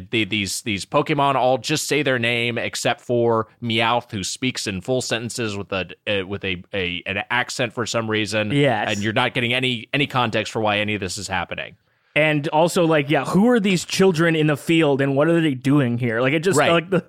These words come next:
Speaker 1: Yeah.
Speaker 2: Ash, Brock,
Speaker 1: What
Speaker 2: and
Speaker 1: are their
Speaker 2: Misty are just,
Speaker 1: jobs?
Speaker 2: like, alone, no, no adults.
Speaker 1: No
Speaker 2: Uh,
Speaker 1: school. They just hang out.
Speaker 2: <laughs> And they'll just go across an ocean?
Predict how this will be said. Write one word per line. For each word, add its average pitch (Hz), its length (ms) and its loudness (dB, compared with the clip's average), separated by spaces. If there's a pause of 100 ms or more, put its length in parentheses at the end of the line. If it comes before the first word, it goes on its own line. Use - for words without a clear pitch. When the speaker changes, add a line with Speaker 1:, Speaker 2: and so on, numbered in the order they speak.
Speaker 1:
Yeah. 151 160 2
Speaker 2:
Ash, 160 240 2
Brock, 156 300 2
Speaker 1:
What 175 100 4
Speaker 2:
and 196 40 2
Speaker 1:
are 190 100 2
their - 20 4
Speaker 2:
Misty 160 240 2
are 139 60 6
just, 107 300 2
Speaker 1:
jobs? - 20 4
Speaker 2:
like, - 520 0 (120)
alone, 156 680 4
no, 160 200 4 (160)
no 170 240 4
adults. 147 580 0 (400)
Speaker 1:
No 143 140 2
Speaker 2:
Uh, - 20 4
Speaker 1:
school. 156 600 2
They 131 160 -2
just 135 200 -2
hang 143 260 0
out. 139 380 0 (280)
Speaker 2:
<laughs> - 340 -10
And 175 120 4
they'll 190 100 4
just 165 240 0
go 170 220 6
across 175 440 2
an 151 200 2
ocean? 294 560 4